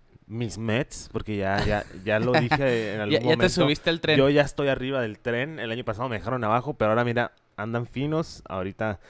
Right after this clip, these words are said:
Speaker 1: hablaremos de una hazaña que vimos esta semana. Ahorita, de hecho, si nos ven distraídos, junto con el, el partido de los Mets estamos grabando, entonces ahí medio vamos a voltear a un lado. Ahorita el buen Schwarber le pegó home run a Scherzer. Em,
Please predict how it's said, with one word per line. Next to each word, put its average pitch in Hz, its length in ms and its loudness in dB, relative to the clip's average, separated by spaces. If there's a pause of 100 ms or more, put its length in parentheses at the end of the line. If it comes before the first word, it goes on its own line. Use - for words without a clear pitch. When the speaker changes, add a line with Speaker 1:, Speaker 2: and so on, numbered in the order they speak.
(140)
Speaker 1:
hablaremos 101 440 0
de 107 60 -4
una 107 120 -4
hazaña 110 340 -8
que 101 140 -10
vimos 101 340 -10
esta 107 220 -10
semana. 101 420 -4
Ahorita, 107 300 0
de 107 80 4
hecho, 110 120 -4
si 101 120 -6
nos 98 120 -2
ven 101 140 -6
distraídos, 113 680 -6 (360)
junto - 380 -6
con 101 220 -6
el, 92 320 -6
el 85 360 -10
partido 117 580 -2
de 104 160 -2
los 90 220 -6
Mets 117 180 -6
estamos 113 320 -6
grabando, 131 420 -4
entonces 107 400 -8
ahí 98 160 -4
medio 101 200 -4
vamos 101 240 -4
a 104 40 -10
voltear 95 280 -6
a - 20 -4
un 92 140 -6
lado. 87 180 -6
Ahorita 90 380 -4
el 90 80 -4
buen 98 200 -4
Schwarber 95 480 -4
le 90 100 -8
pegó 87 360 -6 (320)
home 98 240 -6
run 95 220 -2
a 92 80 -6
Scherzer. 127 560 -4 (360)
Em, 98 680 -6